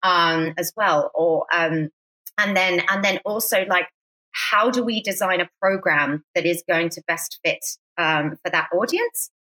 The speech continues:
And also then for, for the brands, um, or partners that we're going to be involving. But everything really first starts with the audience and, and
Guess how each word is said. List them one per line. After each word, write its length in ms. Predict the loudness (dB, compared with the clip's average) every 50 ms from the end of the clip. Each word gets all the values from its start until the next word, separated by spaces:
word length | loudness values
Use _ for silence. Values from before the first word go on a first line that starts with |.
| _ _ _ _
And 180 | -4 -2 -2 -4 -4 -2
also 500 | -2 0 0 0 0 0 0 2 2 2
then 300 | 2 2 0 0 0 -4 -6 _ _
for, 400 | 0 0 2 2 2 2 0 -2 _ -8
for 100 | -6 -4
the 100 | -4 -4
brands, 760 | -4 -2 0 2 2 2 2 2 0 -2 -4 -4 -6 -8 -8 _ _ -6 -2
um, 280 | 0 0 0 0 0
or 140 | -2 -6 -6 _ _ -2
partners 400 | -2 -2 0 0 -2 -2 -4 -4 -8
that 120 | -8 -6
we're 140 | -6 -6 -4 -2
going 180 | -2 -4 -4
to 100 | -6 -10 _
be 100 | -6 -6
involving. 680 | -4 -4 -4 -4 -4 -4 -4 -4 -4 -8 -8 -8 -10 -12 _ _ _ _ _ _
But 80 | -4 -2 0
everything 400 | 0 0 0 0 0 0 0 2
really 280 | 2 0 0 0 -2 -6 -8 -4 -2
first 360 | 0 0 0 -2 -8 -10 -14 _ _ _
starts 400 | -18 -10 -2 0 0 0 0 -2
with 120 | -4 -4 -2
the 120 | 0 0
audience 500 | 2 2 2 0 0 0 -2 -2 -2 -2 -2
and, 220 | 0 0 0 -2 -2
and 120 | -4 -4